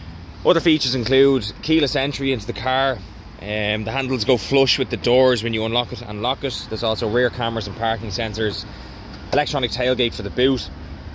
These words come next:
Very generous sized boot space as well.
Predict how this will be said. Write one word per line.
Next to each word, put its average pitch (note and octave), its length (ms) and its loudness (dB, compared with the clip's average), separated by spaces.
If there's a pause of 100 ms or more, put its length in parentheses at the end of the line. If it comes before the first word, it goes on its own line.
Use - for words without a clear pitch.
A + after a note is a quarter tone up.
(600)
Very C3+ 180 4
generous B2+ 340 4
sized A#2 260 2
boot A#2 200 2
space A2+ 300 2
as F2+ 100 -6
well. A2+ 280 4